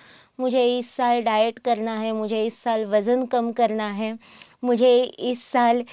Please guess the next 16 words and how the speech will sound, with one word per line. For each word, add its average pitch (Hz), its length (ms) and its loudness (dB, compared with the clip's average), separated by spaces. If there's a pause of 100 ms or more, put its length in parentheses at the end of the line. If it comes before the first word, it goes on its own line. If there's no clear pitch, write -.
(380)
सुबह 247 420 2 (240)
मॉर्निंग 226 480 -2
वॉक 254 200 0
को 285 120 2
जाना 220 480 -2
ही 320 300 -2
है, 269 260 -2 (340)
या 277 160 4
फिर 330 220 -2
मुझे 294 280 0
इस 277 280 -6
साल - 240 -4
कुछ - 280 -6
अच्छा - 520 -8
पढ़ना 202 380 -4
है। 185 220 -12